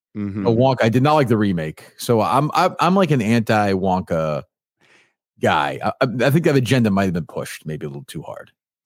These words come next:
Speaker 1: Did you, were you, uh, anti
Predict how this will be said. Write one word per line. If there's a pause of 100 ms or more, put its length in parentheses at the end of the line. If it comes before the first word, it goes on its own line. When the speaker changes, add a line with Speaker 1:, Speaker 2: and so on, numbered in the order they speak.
(120)
Speaker 1:
Did
you,
were
you, (140)
uh, (300)
anti